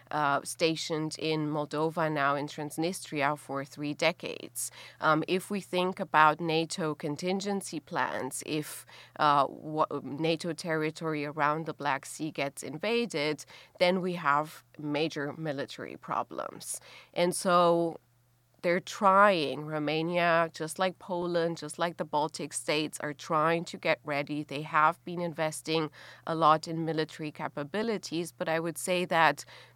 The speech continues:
to kind of wrap up with what is the role of the United States in this, or why should it care,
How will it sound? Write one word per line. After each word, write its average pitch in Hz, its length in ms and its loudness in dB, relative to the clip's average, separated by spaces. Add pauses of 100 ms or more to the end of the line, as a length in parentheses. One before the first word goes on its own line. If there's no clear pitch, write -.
(120)
to 156 180 -6
kind 160 240 -4
of 151 160 -4
wrap 156 280 2
up 156 180 2
with 151 260 -4
what 147 380 -4
is 160 120 -4
the 156 120 -4
role 156 400 0
of 147 140 -4
the 156 80 -10
United 147 520 -4
States 226 440 -4
in 151 120 -2
this, 147 240 -6
or 147 120 -8
why 147 260 -2
should 156 240 -8
it 135 160 -10
care, 165 540 4